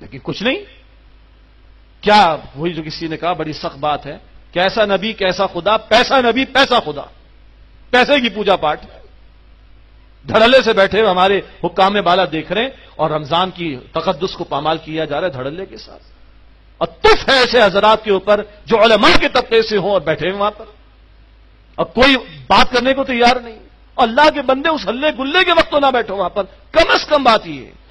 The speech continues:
और दूसरा, वला-, वलाकिन जिक्रा, अरे नसीहत करो, समझाओ उनको, लअल्लहुम यत्तकून, ताकि वो बाज आ जाए।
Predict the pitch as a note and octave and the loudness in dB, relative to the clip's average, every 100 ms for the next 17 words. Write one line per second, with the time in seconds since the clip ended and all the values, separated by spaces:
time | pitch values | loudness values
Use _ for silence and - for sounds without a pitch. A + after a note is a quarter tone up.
0 | - F#3+ E3 A#3 A#3+ C4 D#4 D4+ F3+ G3+ | -6 -4 -2 -4 -4 2 2 2 2 2
1 | A#3 A#3+ - F#3+ B3 C#4 C4+ B3+ F3 - | 4 0 0 2 4 2 0 -6 -6 -2
2 | A#3 C#4+ C4+ - - - D4+ A#3+ A#3+ - | 2 6 6 2 -6 -2 0 0 -2 0
3 | C#4+ C4+ B3 C4+ - A3 F3+ B3 D#4+ - | 0 2 2 0 0 -6 0 4 4 2
4 | - C#3 - - - - G3+ G3 C#4 B3+ | -8 -18 -18 -20 -18 -2 2 4 2 2
5 | A#3+ A3 A3 G#3+ G3 A#3+ B3 G#3+ G3+ G3+ | 0 2 -2 0 -2 -2 0 2 2 -2
6 | E3+ C#3+ B2+ A2 - | -2 -4 -6 -14 -20